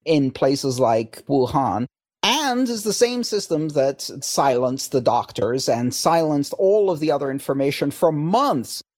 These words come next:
like, there's no comparison. Right now, we're talking about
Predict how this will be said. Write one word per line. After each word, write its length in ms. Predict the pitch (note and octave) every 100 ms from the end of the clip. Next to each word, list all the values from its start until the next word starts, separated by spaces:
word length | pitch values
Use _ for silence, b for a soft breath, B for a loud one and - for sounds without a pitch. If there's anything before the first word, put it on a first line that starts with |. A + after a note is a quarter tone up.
| _ -
like, 200 | B3 B3+
there's 380 | A#3 D4+ D4+
no 360 | B3+ D4 F4+ G4+
comparison. 960 | G4 D#4 B3+ B3 D4+ E4+ D#4+ D#4 G#3 E3
Right 340 | F#3 D4 F#4
now, 240 | D4+ C4+
we're 160 | C4+ A#3
talking 440 | A#3 A3+ C#4 D4
about 400 | C4 A#3 G#3 G3+